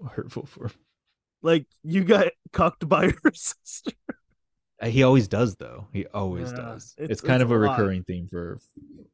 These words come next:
Speaker 1: for Andre.
Speaker 2: So eventually, uh, we find out that Evil Cap stole a nuke so he could actually kill, was it to kill Orcus?
Speaker 1: It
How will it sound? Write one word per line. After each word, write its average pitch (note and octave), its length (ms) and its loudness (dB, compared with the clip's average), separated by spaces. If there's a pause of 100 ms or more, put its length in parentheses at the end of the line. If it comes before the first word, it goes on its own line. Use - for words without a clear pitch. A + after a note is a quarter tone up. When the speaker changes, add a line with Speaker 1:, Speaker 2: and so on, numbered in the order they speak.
(120)
Speaker 1:
for - 180 -6
Andre. F2+ 500 -10 (400)
Speaker 2:
So F3 400 0
eventually, D#3+ 1040 -2 (100)
uh, B2+ 300 -4
we C3+ 120 -6
find C#3+ 340 -4
out C3+ 340 -2
that B2 280 -4 (760)
Evil D3+ 320 0
Cap C#3 420 -2 (560)
stole D#3+ 440 0
a - 20 -2
nuke C#3 400 -4 (320)
so D#3 180 -2
he D#3 60 0
could D3+ 140 -4
actually D3 680 -2
kill, C#3+ 500 0 (1000)
was E3+ 160 -6
it F#3+ 80 -8
to G3+ 60 -4
kill G3 400 2
Orcus? C4+ 760 -2 (960)
Speaker 1:
It D#3+ 180 2